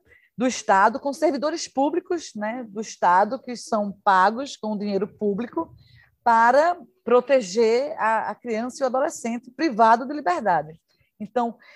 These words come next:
quando a gente encontra uma violação assim, né, uma violência contra uma criança ou um adolescente privado de liberdade, a gente vai encontrar na outra ponta um Estado violador. Quando a gente tem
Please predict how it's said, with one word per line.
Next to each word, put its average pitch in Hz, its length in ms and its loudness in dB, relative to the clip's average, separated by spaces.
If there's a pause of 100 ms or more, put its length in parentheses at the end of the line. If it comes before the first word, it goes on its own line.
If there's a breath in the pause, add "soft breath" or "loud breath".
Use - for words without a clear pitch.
(180 soft breath)
quando 285 220 4
a 330 40 2
gente 294 240 -6
encontra 220 400 -4
uma 208 100 2
violação 196 460 0
assim, 247 460 -6
né, 208 180 0
uma 202 100 -2
violência 185 480 -4
contra 175 460 -6
uma 170 160 -8
criança 170 400 -8
ou 165 40 -6
um - 20 -8
adolescente 165 520 -6
privado 160 300 -4
de 165 60 -8
liberdade, 147 520 -6 (300 soft breath)
a 180 80 -2
gente 180 260 -8
vai 175 360 0
encontrar 196 560 -6
na 190 100 0
outra 208 240 2
ponta 254 380 -4
um 294 80 -2
Estado 233 360 -2
violador. 247 520 -2 (320 soft breath)
Quando 381 160 -2
a 415 80 2
gente 311 260 -6
tem 208 400 -6